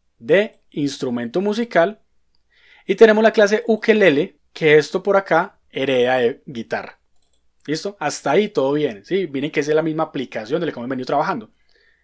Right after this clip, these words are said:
El tema es que esto es herencia simple, porque esta clase ukelele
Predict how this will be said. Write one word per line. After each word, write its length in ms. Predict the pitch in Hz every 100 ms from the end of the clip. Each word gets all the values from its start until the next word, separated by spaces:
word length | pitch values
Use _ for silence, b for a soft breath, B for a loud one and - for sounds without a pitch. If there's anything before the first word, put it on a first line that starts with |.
| -
El 100 | 135
tema 180 | 165
es 100 | 196
que 260 | - 214 208
esto 460 | 208 - 151 180 _ _ _ _
es 220 | 151 131
herencia 340 | 151 147 139 147
simple, 480 | 196 143 107 104 _
porque 300 | 156 151 151
esta 200 | 139 180
clase 240 | 190 175
ukelele 540 | 196 - 127 208 233